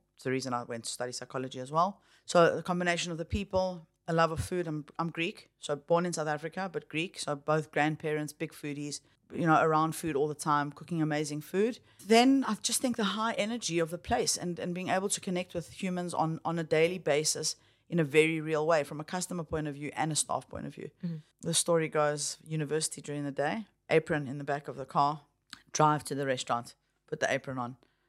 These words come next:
Speaker 1: and work. And that's, that's, that's how I started in the, in the food business. Opened a couple of fishmongers with my father. Then I said, "No, I'm not gonna do this anymore.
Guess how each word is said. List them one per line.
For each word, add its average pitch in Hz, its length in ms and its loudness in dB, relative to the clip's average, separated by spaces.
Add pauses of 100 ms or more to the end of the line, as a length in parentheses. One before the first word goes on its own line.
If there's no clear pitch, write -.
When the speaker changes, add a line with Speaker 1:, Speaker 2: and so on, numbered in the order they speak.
(160)
Speaker 1:
and 139 100 -4
work. 135 280 2
And 151 120 -4
that's, 175 220 -2
that's, 175 260 -2
that's 170 200 -4
how 151 120 -4
I 147 40 -6
started 165 440 -6
in 147 120 -6
the, 151 200 -6
in 156 120 -8
the 147 60 -6
food 196 220 -6
business. - 360 -10 (320)
Opened 180 280 6
a 185 40 -8
couple 175 280 -2
of 160 260 -2 (140)
fishmongers 170 500 -2
with 156 100 -10
my 151 100 -4
father. 185 520 2 (440)
Then 180 120 4
I 170 60 6
said, 165 200 2
"No, 160 80 8
I'm 143 260 4
not 156 120 -4
gonna 151 160 -4
do 143 160 -4
this 135 180 -4
anymore. 170 420 -2